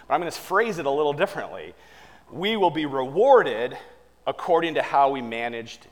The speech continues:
God's resources. There, there's reward in heaven. Uh, and so we will be rewarded according to how we manage God's resources.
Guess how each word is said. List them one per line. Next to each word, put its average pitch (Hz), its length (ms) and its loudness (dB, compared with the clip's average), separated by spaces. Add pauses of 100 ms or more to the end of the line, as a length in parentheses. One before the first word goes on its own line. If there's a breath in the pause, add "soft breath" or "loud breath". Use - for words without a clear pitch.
God's 104 380 -2
resources. 101 680 -16 (440 soft breath)
There, 101 180 -8
there's 120 240 -8
reward 156 500 2
in 131 80 -4
heaven. 95 320 -10 (680 soft breath)
Uh, 92 320 -8 (100)
and 120 140 -14
so 147 120 -2
we 147 200 -4
will 185 160 -4
be 151 200 -6
rewarded 131 760 -2
according 147 540 -6
to 131 140 -2
how 123 320 2
we 123 140 -6
manage 107 680 -12 (400 soft breath)
God's 101 400 -2
resources. 104 840 -10